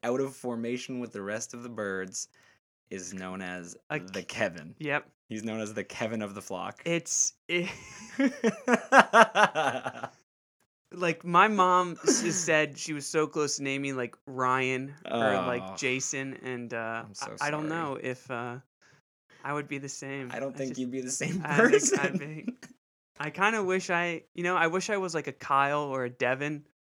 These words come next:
Speaker 2: I think, but, uh, I think Kevin to some people who know me, may just kind of fit my personality too well.
Speaker 1: Anyway, how
Speaker 2: And,
Speaker 1: does that
Speaker 2: yeah.
Speaker 1: work for, for this?
Speaker 2: Well, so it's, it made me aware because the sitcom is called Kevin Can Wait.
Speaker 1: Okay.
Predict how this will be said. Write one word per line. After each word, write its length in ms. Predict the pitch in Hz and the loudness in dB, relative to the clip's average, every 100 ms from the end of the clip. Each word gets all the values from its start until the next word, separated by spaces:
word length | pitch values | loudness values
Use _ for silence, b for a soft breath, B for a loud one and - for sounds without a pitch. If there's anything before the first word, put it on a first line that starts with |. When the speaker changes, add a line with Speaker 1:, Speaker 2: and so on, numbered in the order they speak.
| - B B B B B | -12 B B B B B
Speaker 2:
I 120 | 143 | -6
think, 420 | - 147 151 - _ | -2 -4 -4 -8 _
but, 220 | 135 127 | -2 -2
uh, 200 | 123 120 | -2 -2
I 100 | - | -4
think 260 | 135 147 135 | -6 -8 -8
Kevin 500 | - 143 143 143 143 - _ _ _ - | -4 -4 -2 -6 -10 -16 _ _ _ -8
to 80 | 156 | -6
some 320 | - 151 151 | -4 -4 -6
people 320 | 147 147 147 | -8 -8 -6
who 160 | 143 139 | -6 -4
know 180 | 135 135 | -4 -2
me, 140 | 131 | -4
may 220 | 127 127 | -6 -8
just 200 | 123 127 | -10 -14
kind 200 | - 131 | -14 -12
of 80 | 127 | -12
fit 200 | - 139 | -8 -6
my 120 | 127 | -6
personality 640 | 127 123 - 123 127 127 120 | -6 -6 -6 -6 -4 -4 -6
too 240 | - 135 | -8 -6
well. 360 | 123 120 117 - _ - | -4 -4 -6 -12 _ -8
Speaker 1:
Anyway, 200 | 131 113 | -4 -2
how 80 | 139 | 0
Speaker 2:
And, 80 | 127 | 0
Speaker 1:
does 100 | 123 | 0
that 140 | 131 | -2
Speaker 2:
yeah. 100 | 117 | -2
Speaker 1:
work 220 | 117 110 | -4 -6
for, 320 | - - 101 90 | -10 -10 -10 -10
for 160 | - 101 | -12 -12
this? 680 | 92 98 95 - - - - | -10 -8 -8 -8 -8 -12 -4
Speaker 2:
Well, 80 | 349 | 0
so 140 | 320 330 | 4 2
it's, 140 | - - | 0 0
it 120 | 262 | 2
made 220 | 254 285 | 4 6
me 80 | 269 | 4
aware 340 | 247 196 214 | 4 4 4
because 300 | 185 175 175 | 4 0 -2
the 80 | 156 | -2
sitcom 480 | - 185 175 165 156 | -2 -2 2 2 2
is 100 | 147 | 0
called 280 | 160 139 135 | 0 0 0
Kevin 300 | 151 135 127 | -2 -2 -4
Can 200 | 127 107 | -8 -10
Wait. 260 | 107 - - | -10 -12 -12
Speaker 1:
Okay. 240 | 107 95 | -10 -10